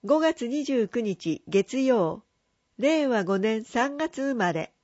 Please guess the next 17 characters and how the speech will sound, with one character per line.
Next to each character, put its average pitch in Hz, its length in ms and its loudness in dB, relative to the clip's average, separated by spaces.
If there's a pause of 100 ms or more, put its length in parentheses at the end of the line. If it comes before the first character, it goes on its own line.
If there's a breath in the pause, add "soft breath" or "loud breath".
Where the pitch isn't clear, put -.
(1040)
六 233 300 4
月 320 260 0
二 302 160 -4
十 254 240 0
七 - 240 -8
日 196 400 -6 (120)
火 214 180 2
曜、 190 400 2 (580)
令 302 260 4
和 214 180 0
五 190 140 -2
年 214 240 -2
四 - 200 -8
月 277 260 -2
生 285 140 -2
ま 185 160 -2
れ。 - 180 -6